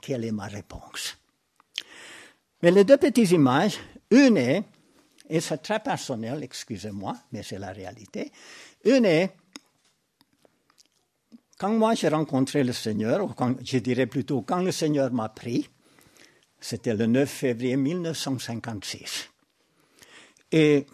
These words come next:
moi, j'avais pas de Bible, j'avais aucun arrière-plan chrétien.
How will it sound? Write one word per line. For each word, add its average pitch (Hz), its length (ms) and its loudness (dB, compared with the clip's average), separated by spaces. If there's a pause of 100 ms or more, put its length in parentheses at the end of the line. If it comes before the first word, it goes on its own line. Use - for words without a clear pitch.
moi, 202 200 4
j'avais 147 260 2
pas 208 180 -4
de 226 80 -4
Bible, 170 440 -4 (360)
j'avais 139 340 -2
aucun 190 360 0
arrière-plan 123 640 -4
chrétien. 156 520 -12